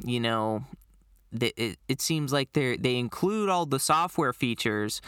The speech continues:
but you have to pay, like, a subscription or something, or tho-, those features are otherwise paywalled,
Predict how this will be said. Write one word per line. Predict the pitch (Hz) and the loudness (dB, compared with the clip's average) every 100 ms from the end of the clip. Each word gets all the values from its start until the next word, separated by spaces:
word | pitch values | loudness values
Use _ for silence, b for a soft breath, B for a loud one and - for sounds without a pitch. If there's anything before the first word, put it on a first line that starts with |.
| B B - | B B -2
but | 131 - | 0 2
you | |
have | 143 - | 0 0
to | 139 | -4
pay, | - 143 139 135 | 0 0 2 2
like, | 131 123 | 0 0
a | |
subscription | 120 120 - - 147 - 131 | -2 -2 -2 -2 -2 -2 0
or | 123 | 0
something, | 120 120 - 120 117 | 0 0 0 0 0
or | 113 117 113 B B B | -2 -2 -4 B B B
tho-, | - 117 | 0 0
those | 80 135 - | 2 0 2
features | 143 139 127 | 0 0 -2
are | 127 | 0
otherwise | 123 120 117 110 | 0 2 2 0
paywalled, | - 156 160 127 120 117 117 | -2 0 2 2 2 2 -2